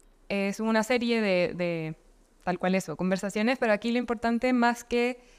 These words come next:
la historia, digamos, de la persona invitada o de la persona que está contando, eh, esta historia, lo que importa más es el tema y las discusiones que se dan en torno al tema.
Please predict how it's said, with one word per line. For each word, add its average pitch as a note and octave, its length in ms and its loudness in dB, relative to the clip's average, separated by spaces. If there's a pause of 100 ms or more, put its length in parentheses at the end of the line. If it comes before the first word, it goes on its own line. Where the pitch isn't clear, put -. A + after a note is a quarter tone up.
la E3+ 240 0
historia, A#3+ 500 2
digamos, G3 360 0
de G3+ 60 0
la F#3+ 100 0
persona G3+ 720 -2
invitada G#3+ 640 2
o G3+ 40 2
de F#3+ 60 2
la F3+ 100 2
persona G3 320 -2
que G3 60 -8
está F#3+ 180 -2
contando, F#3 680 -2
eh, E3+ 320 -4
esta F3+ 240 -4
historia, A#3 560 -2
lo G3 140 -2
que G3+ 60 -2
importa A3 340 -2
más A3+ 180 2
es A3+ 120 -2
el G3+ 140 -2
tema A#3 280 2
y B3 40 2
las A#3+ 120 0
discusiones G3+ 420 -2
que G3 80 -8
se - 80 -6
dan G3 140 0
en F#3 80 -4
torno F#3+ 200 0
al F3 120 -4
tema. D#3+ 260 -4